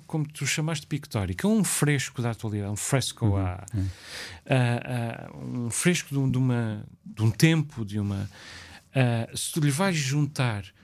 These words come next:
Speaker 1: uma fotografia, eh, a certa altura, eh, eh, o, o, quem está a ler e vê a fotografia,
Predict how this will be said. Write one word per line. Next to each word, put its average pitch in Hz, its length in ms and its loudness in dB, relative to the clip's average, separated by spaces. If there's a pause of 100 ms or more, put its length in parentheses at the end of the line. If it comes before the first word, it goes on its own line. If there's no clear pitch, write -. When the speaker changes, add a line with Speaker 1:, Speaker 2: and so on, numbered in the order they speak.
(480)
Speaker 1:
uma 160 220 6
fotografia, 131 840 0 (1040)
eh, 120 600 4 (120)
a 143 80 2
certa 170 340 2
altura, 180 680 2 (460)
eh, 147 340 4
eh, 135 320 0
o, - 60 -6 (400)
o, - 140 -10
quem 151 140 4
está 151 240 2
a 135 120 4
ler 120 380 4
e 110 160 -4
vê 117 240 4
a 117 40 6
fotografia, 135 760 0